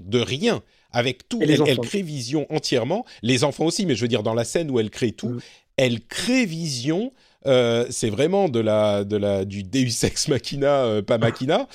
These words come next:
Speaker 2: <laughs>
Speaker 1: Euh, elle le crée de nulle part et elle le crée, mais de manière hyper, enfin, il a l'air d'être vrai. Il y a le vibra-,
Speaker 2: Oui.
Speaker 1: vibranium, il y a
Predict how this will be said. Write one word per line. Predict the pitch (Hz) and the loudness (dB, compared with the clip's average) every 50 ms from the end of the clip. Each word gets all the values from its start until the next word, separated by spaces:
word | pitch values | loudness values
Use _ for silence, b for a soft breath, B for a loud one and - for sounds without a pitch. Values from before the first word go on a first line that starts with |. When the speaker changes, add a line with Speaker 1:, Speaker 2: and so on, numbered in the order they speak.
| - - - | -16 -16 -16
Speaker 2:
<laughs> | - - - - | -16 -14 -4 0
Speaker 1:
Euh, | 123 117 117 - | 2 2 2 2
elle | 156 123 123 | 2 2 2
le | 131 135 | 0 0
crée | 123 - - 220 220 | -2 0 0 0 0
de | 190 170 | 0 -2
nulle | 160 156 139 123 | -4 -4 -4 0
part | - 151 160 196 226 247 170 127 b b b b b b _ _ - | 2 2 2 2 2 0 -2 -6 b b b b b b _ _ -2
et | 151 151 175 214 240 - - - | 0 2 2 2 0 -2 -4 -2
elle | 135 127 113 | -2 0 0
le | 110 110 | 0 -2
crée, | 98 - - 277 277 262 | -2 -2 -2 -2 0 0
mais | 190 123 104 98 95 90 87 85 - _ _ - | 0 0 -2 -2 -2 -4 -6 -8 -12 _ _ -8
de | 92 113 | -6 -4
manière | 101 104 101 110 147 180 190 120 | -2 -2 -2 0 0 0 0 0
hyper, | 110 107 - - 156 147 | -2 -2 0 0 0 2
enfin, | 117 - 110 98 98 | 2 0 0 0 -2
il | 107 107 110 | -2 0 0
a | 110 | 2
l'air | 123 175 190 131 | 2 2 2 2
d'être | 120 117 113 | 0 -2 0
vrai. | 175 226 226 | 0 0 0
Il | 156 | 0
y | 104 107 | -2 -4
a | |
le | 104 92 | -4 -4
vibra-, | 104 98 98 98 | -4 -2 0 0
Speaker 2:
Oui. | 135 - | -2 -2
Speaker 1:
vibranium, | - 92 104 104 95 92 92 95 131 190 226 233 233 | -4 -6 -6 -6 -6 -6 -6 -4 -2 -2 -2 -2 -2
il | 185 113 107 | -4 -6 -4
y | 104 113 | -2 0
a | 143 143 135 | 2 2 2